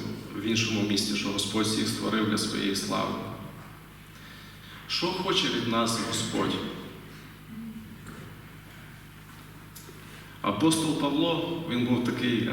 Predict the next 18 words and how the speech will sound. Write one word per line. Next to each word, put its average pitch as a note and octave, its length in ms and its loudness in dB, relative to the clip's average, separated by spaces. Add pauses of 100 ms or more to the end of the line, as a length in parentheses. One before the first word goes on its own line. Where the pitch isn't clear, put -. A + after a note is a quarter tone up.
радикально A#2 640 2
налаштований G#2+ 580 0 (220)
на A2+ 100 -2
евангелізацію. A#2 760 2 (220)
І A2+ 100 2
він A#2+ 220 4
це - 160 4
взяв - 300 4 (760)
для G2+ 200 6
себе C3+ 400 6 (880)
девізом B2 440 10
свого G#2 300 4
життя. - 440 4
Він G#2 100 2 (240)
пише: - 300 2 (2750)
«Це - 180 2
моя A2+ 220 6
повинність. A#2 680 4